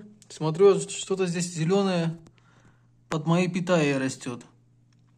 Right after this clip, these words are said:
А это у основания начала расти новая питая.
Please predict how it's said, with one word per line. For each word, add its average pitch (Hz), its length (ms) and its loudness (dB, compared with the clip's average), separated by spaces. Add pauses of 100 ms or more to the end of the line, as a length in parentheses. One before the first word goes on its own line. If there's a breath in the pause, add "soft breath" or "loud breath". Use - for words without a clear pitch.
(260)
А 160 160 -2
это 196 180 -2
у 190 160 2
основания 190 560 4
начала 185 380 0
расти 180 260 0
новая 185 400 4
питая. 143 640 -4